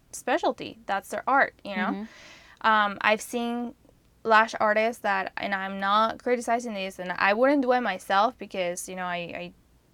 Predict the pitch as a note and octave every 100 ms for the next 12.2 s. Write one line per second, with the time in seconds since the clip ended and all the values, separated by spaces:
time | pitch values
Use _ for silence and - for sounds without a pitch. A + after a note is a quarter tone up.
0 | _ - - F#3+ G3 G3 F#3+ F#3 E3+ E3+
1 | - F3+ F3+ F#3 G#3+ A3+ A#3 A#3 C4 B3+
2 | B3+ B3+ C4 - - - B3 - A3 B3
3 | B3+ G#3 G3 G#3+ A3 G#3+ - F#3+ F#3+ A3+
4 | A#3+ - G#3+ G3+ F#3 F3+ - - _ _
5 | _ _ _ - G#3 F#3+ F3+ - - A#3
6 | A3+ A3+ A3 G#3+ G#3 A3 A3+ A3 A3 G#3+
7 | A3+ A3 G#3+ G3+ F#3 F3 F3 B3+ - A#3+
8 | A3+ G#3+ G3+ G3+ G#3+ A3+ A#3 A#3 A#3 A3+
9 | A3+ G#3+ A3 G#3+ G#3+ A#3 B3+ A3 G#3+ A3
10 | A3 A#3 G#3 - - - A3+ - B3 A3
11 | A3+ A3+ G#3+ A3 A3+ A#3+ A3 A#3 A#3 G3+
12 | F#3 G3+